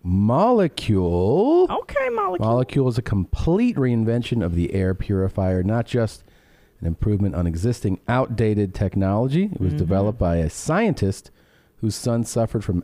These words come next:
Speaker 1: asthma and who was frustrated by the fact that hepa air purifiers did not relieve his son's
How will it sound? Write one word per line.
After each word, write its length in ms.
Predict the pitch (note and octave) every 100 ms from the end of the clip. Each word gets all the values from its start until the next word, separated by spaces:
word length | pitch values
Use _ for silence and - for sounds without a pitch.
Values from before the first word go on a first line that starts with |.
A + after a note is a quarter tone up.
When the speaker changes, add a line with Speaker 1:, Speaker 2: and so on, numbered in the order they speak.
| -
Speaker 1:
asthma 540 | B2 C#3+ C3 A2 C3+ - _ _ _ -
and 80 |
who 60 | F#2+
was 140 | F2+
frustrated 520 | - C3 C3+ A#2 G#2 G2
by 120 | F2
the 100 | F2+
fact 280 | G2 F2+ -
that 160 | -
hepa 180 | G2 F2
air 320 | C2 G2 F#2+
purifiers 880 | - - - B2+ A2 G2+ F#2+ G2 F#2+
did 180 | - F2
not 460 | G2 A#2+ D3 - - _ _ _
relieve 680 | G#2+ F#2+ G2+ G#2+ A2 A2 G#2 - _ _
his 220 | - G2 -
son's 560 | - G2 G2 F#2+ -